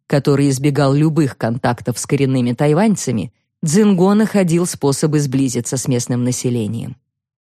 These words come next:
Во время своих инспекционных поездок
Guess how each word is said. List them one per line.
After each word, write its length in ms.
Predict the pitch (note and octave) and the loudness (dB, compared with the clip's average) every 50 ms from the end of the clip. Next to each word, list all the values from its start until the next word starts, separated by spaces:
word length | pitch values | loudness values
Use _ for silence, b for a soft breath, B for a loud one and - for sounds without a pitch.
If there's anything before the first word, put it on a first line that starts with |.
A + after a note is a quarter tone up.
| _ _ - | _ _ -4
Во 180 | - D#3 D#3+ | 0 0 2
время 340 | D3 D3+ D#3+ E3 D#3+ D3+ D3 | 2 2 2 2 2 2 0
своих 420 | C#3 - - D3+ C#3+ D3 C#3+ C3 - | -2 -2 0 0 2 2 0 0 -2
инспекционных 800 | C#3+ C3+ - - C#3+ - - - D3+ C3 B2+ B2 B2+ C3 - - | -4 -4 -2 -6 -8 -6 -2 0 0 2 2 0 0 -2 -4 -2
поездок 640 | - B2+ C3 B2+ D3 E3+ F#3 F#3 F#3 F3 - _ | -2 -2 0 2 0 0 0 0 -4 -4 -4 _